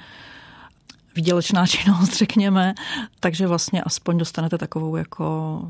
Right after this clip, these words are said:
typografickou medaili, nebo jak to říct. Prostě máte tam to jméno. Samozřejmě, že to vypadá dobře a,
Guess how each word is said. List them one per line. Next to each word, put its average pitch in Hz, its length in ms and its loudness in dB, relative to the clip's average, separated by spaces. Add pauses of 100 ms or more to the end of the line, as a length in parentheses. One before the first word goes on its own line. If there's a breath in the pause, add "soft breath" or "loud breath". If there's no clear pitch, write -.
(140)
typografickou 165 580 -6
medaili, 165 640 -2
nebo 165 220 -2
jak 160 160 -4
to - 100 -6
říct. - 420 -4 (480)
Prostě 190 300 0
máte 180 260 2
tam 185 180 0
to 220 100 2
jméno. 202 260 6
Samozřejmě, 220 360 6
že 208 80 -2
to 208 60 2
vypadá 214 300 2
dobře 175 420 0
a, 170 200 0